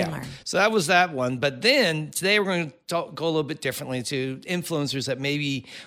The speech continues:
Speaker 1: rub you a little wrong and some of the things that people do with that. And then secondly, we're also gonna talk about investing in someone else's dreams. Is that a bad thing? Good thing? 'Cause again
Speaker 2: It's the mark of a loser.
Speaker 1: Yeah, someone invests in other dreams. You're a loser.
Speaker 2: <laughs>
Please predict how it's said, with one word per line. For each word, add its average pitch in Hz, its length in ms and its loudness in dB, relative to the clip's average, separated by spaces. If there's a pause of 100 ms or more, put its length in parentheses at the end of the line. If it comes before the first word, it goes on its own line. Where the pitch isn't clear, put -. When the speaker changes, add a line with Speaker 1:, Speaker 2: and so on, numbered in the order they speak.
Speaker 1:
rub 156 180 2
you 147 100 2
a - 20 4
little 131 160 0
wrong 107 320 -8 (140)
and 127 180 -6
some - 220 -4
of 165 40 -4
the 139 60 -8
things 147 200 -4
that 135 120 -6
people 135 160 -4
do 107 340 -6 (480)
with 139 200 -2
that. 120 260 2
And 156 140 2
then 185 100 2
secondly, 226 540 4 (200)
we're 180 140 2
also 190 240 4
gonna 202 220 6
talk 160 400 2
about 143 680 2
investing 185 380 -2
in - 20 -4
someone 170 240 -4
else's 143 220 -4
dreams. 110 420 -6 (340)
Is 131 100 -4
that 165 180 4
a - 40 -6
bad 226 260 0
thing? 262 460 2
Good 220 240 4
thing? 254 360 4
'Cause 175 200 0 (120)
again 220 640 6
Speaker 2:
It's 226 80 -2
the 254 80 2
mark 240 200 8
of 196 80 0
a 175 40 2
loser. 151 460 0 (120)
Speaker 1:
Yeah, 185 380 6
someone 254 320 2
invests 233 540 2
in 254 160 2
other 233 180 6
dreams. 190 480 4
You're 180 160 4
a 233 60 6
loser. 175 640 4
Speaker 2:
<laughs> 294 40 -4